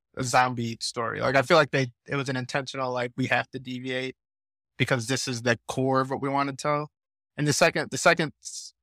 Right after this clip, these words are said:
game story, whatever, is a different story than this one, but it still has those moral, ambiguous, um, like, elements. Uh, so th-, I was, you know, in the, in the podcast, they mentioned that. I was like, "I'm glad they said something"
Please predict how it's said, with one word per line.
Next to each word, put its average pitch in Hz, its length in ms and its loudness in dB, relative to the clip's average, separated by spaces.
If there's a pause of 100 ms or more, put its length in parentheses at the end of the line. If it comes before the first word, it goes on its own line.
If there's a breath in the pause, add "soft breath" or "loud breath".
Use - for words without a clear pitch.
(340)
game 131 380 2
story, 123 380 -2
whatever, 117 280 0
is 120 120 -6
a 120 60 -8
different 123 460 -2
story 117 460 -4
than 107 140 -10
this 104 200 -10
one, 95 260 -4
but 117 100 -6
it 110 40 -2
still 127 220 4
has 117 220 2
those 110 220 -6 (180)
moral, 110 440 -6 (640)
ambiguous, 117 680 2
um, 107 460 2 (1500)
like, 123 220 0
elements. 117 540 0 (180)
Uh, 110 420 2 (960)
so 117 760 2 (260)
th-, 139 160 -6
I 143 100 6
was, 135 280 0 (280)
you 123 120 0
know, 135 140 6
in 143 160 0
the, 131 240 4
in 131 80 -2
the 127 80 -6
podcast, 120 580 -4
they 120 80 -20
mentioned 113 380 -12
that. 110 160 -2
I 110 60 -2
was 113 80 -6
like, 113 100 -4
"I'm 113 120 -10
glad 117 420 0
they 117 100 -2
said 117 300 -6
something" 139 440 -6